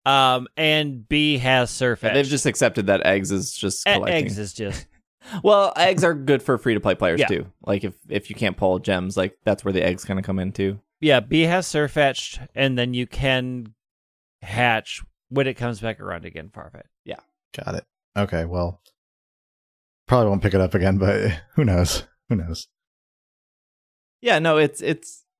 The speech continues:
Speaker 2: it's there.
Speaker 3: <laughs>
Speaker 2: I mean, it, and it's one of those games that you can, you can really drop it and come back, like,
Speaker 1: Oh,
Speaker 2: three
Speaker 1: yeah.
Speaker 2: months later and, and, and
Speaker 1: And they're so happy when you come back, too. <laughs> They give you a lot.
Speaker 2: <laughs> Oh, yeah.
Speaker 1: <laughs>
Speaker 2: I think there's something built into the game where if it knows you haven't logged in for sixty days, it, like,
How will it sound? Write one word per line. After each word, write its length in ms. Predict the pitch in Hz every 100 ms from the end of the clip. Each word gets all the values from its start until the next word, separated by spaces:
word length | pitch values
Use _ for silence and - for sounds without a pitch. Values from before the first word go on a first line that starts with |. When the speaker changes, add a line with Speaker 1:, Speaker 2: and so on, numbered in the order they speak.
| _
Speaker 2:
it's 160 | - 190
there. 220 | - 151 120
Speaker 3:
<laughs> 60 | 120 _ _ -
Speaker 2:
I 100 | 165
mean, 160 | 196 196
it, 160 | 190 180
and 160 | 175
it's 140 | 175 202
one 80 |
of 80 | 180
those 100 | 160
games 240 | 131 123 113
that 220 | 104 92
you 160 | 113
can, 200 | - 98 -
you 100 | 147
can 140 | 120
really 160 | 92 90
drop 260 | 90 80 -
it 60 |
and 80 | 92
come 140 | 92
back, 180 | 82 78
like, 120 | 147 123
Speaker 1:
Oh, 60 |
Speaker 2:
three 100 | 107
Speaker 1:
yeah. 80 | 95
Speaker 2:
months 180 | 92 92
later 240 | 92 87
and, 200 | 87 95 -
and, 220 | - - _ -
and 140 | -
Speaker 1:
And 100 | 151
they're 180 | 165 165
so 300 | - 170 165
happy 360 | 151 147 147
when 180 | 131 113
you 100 | 117
come 180 | 113 123
back, 220 | 123 120 -
too. 260 | 139 127
<laughs> 40 | 131
They 140 | 170
give 220 | 139 160
you 140 | 120 107
a 20 |
lot. 440 | 113 131 - -
Speaker 2:
<laughs> 40 | -
Oh, 300 | 113 123 131
yeah. 440 | 107 95 82 80
Speaker 1:
<laughs> 100 | 240 233 233 294 320 320 - 127
Speaker 2:
I 60 |
think 160 | - 208
there's 140 | 226
something 220 | 170 160
built 200 | 139 139
into 120 | 156 139
the 80 |
game 240 | 110 117 120
where 120 | 110
if 120 | 104
it 80 | 113
knows 260 | 104 104 107
you 60 |
haven't 160 | 104 104
logged 220 | 101 98
in 160 | 95 107
for 100 | 107
sixty 300 | 120 107 123
days, 260 | 113 117
it, 80 | 107
like, 160 | 87